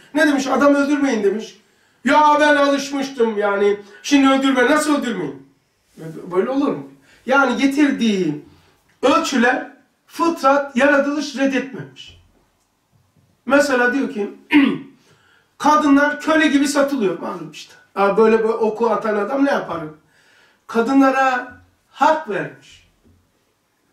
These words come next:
Ayağın altına cenneti koymuş. Dinimiz değer vermeseydi sen annene değer verir miydin?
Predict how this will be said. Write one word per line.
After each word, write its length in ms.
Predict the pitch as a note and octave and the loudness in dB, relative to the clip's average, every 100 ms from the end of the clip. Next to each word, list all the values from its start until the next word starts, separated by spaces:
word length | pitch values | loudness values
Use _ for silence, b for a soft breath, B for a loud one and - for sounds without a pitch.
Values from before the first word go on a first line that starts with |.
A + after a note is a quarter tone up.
| _ - | _ 0
Ayağın 400 | B3 C#4 C#4+ D4 | 4 4 4 2
altına 400 | C4+ C#4 C4+ - | 0 -2 -6 -6
cenneti 440 | C4+ B3+ B3 C#4 | -8 -10 -8 -8
koymuş. 560 | - G3 - - - _ _ _ _ _ _ _ _ _ _ _ _ _ G3 | -6 -6 -6 -14 -20 _ _ _ _ _ _ _ _ _ _ _ _ _ 2
Dinimiz 500 | D4+ F4+ G4 D4 A3 | 4 6 4 2 2
değer 280 | D4 D#4+ D4 | 2 4 2
vermeseydi 560 | C#4 C#4 C4+ C4+ A3 | 2 0 -2 -4 -4
sen 200 | - C#4 | 0 2
annene 500 | C4+ C4 B3+ A#3+ F#3+ | 2 0 -2 0 0
değer 260 | G3+ A3 A3 | 0 0 0
verir 260 | F#3+ A#3+ | 0 -2
miydin? 300 | B3 G3+ D#3 | -4 -4 -6